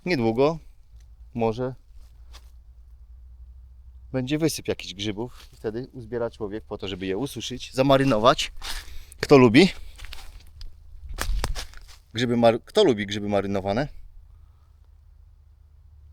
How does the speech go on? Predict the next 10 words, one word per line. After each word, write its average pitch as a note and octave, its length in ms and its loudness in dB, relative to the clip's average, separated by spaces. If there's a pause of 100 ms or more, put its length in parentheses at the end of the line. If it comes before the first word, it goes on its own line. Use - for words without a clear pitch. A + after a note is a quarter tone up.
(420)
Albo G2 220 -4
suszone? G#2+ 480 -10 (2250)
Do G2+ 100 -4
bigosu. F2 380 -8 (460)
O! F2+ 180 0 (760)
I G#2 80 -10
to E2+ 200 -6
jest. - 280 -16 (1300)
Suszone G2+ 420 -8
grzybki - 400 -14